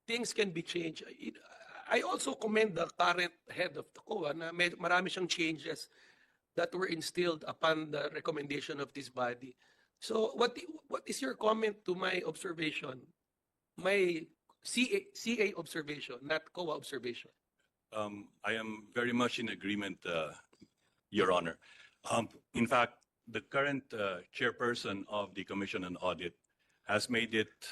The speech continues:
Speaker 2: a vision and, in fact, practically a directive that the Commission on Audit should change its nature, that it be an enabler while observing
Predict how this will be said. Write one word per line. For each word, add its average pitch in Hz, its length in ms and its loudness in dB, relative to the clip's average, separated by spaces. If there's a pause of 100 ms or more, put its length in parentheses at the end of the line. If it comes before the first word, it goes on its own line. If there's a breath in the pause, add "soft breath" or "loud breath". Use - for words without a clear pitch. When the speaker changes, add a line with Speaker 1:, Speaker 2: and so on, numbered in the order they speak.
(240)
Speaker 2:
a 95 420 0 (280)
vision 107 500 0 (100)
and, 98 120 -10
in 98 100 -12
fact, 101 300 0 (460 soft breath)
practically 104 560 0
a 95 180 4
directive 95 580 -2 (800)
that 117 120 2
the 123 80 6
Commission 143 440 6
on 135 100 4
Audit 117 380 0
should 113 180 -2
change 117 720 2
its - 260 2
nature, 101 460 0 (840 soft breath)
that 117 140 2
it 123 160 2
be 131 160 6
an 123 240 2
enabler 113 600 2 (680)
while 110 380 6 (220)
observing 127 800 2